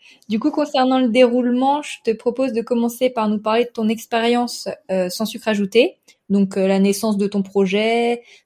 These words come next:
ton ressenti pendant ces quatre-vingt-treize jours. Et ensuite, j'aimerais qu'on évoque un point important pour la coureuse que je suis, et je suis sûre d'ailleurs que je ne suis pas la seule à m'être interrogée sur ce sujet. Euh,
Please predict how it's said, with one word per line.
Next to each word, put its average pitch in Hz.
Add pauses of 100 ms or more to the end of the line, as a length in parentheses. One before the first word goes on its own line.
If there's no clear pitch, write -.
ton 208
ressenti 214
pendant 180
ces 180
quatre-vingt-treize 190
jours. 233 (540)
Et 214
ensuite, 226
j'aimerais 254
qu'on 254
évoque 240
un 214
point 277
important 254
pour 208
la 175
coureuse 247
que 220
je 190
suis, 240
et 190
je 180
suis 185
sûre -
d'ailleurs 208
que 202
je 175
ne 165
suis -
pas 226
la 214
seule 220
à 185
m'être 180
interrogée 220
sur 226
ce -
sujet. 226 (520)
Euh, 180